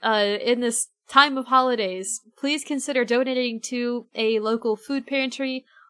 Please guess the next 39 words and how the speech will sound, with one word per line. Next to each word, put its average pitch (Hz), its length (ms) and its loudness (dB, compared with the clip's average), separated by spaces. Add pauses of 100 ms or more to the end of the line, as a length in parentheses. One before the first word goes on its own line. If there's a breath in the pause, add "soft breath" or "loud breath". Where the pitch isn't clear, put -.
(160 soft breath)
or 247 320 4
a 226 320 2
shelter 247 340 0
for 247 160 -4
the 226 120 -2
unhoused 220 500 0
in 220 100 -2
your 214 120 -4
area, 190 580 -6
because 202 460 -6 (100)
those 208 220 -4
are 202 280 -4 (460)
good 240 220 2
causes 254 420 2
that 233 140 -4
you 226 120 -8
can 233 140 -4
support, 226 480 -4
and 202 140 -6
you 214 40 -4
don't 214 140 -4
have 226 140 -2
to 233 80 -6
necessarily 220 580 -4
worry 202 320 -6
about - 240 -12
what, 196 340 -4 (220)
um, 185 560 0 (720 loud breath)
in 381 160 8
general, 453 480 6
people 403 280 2
who 381 180 2
run 359 140 4
those 330 200 0
kinds 285 400 2
of, 254 420 2
uh, 226 360 2
support 240 500 -2
centers 208 640 0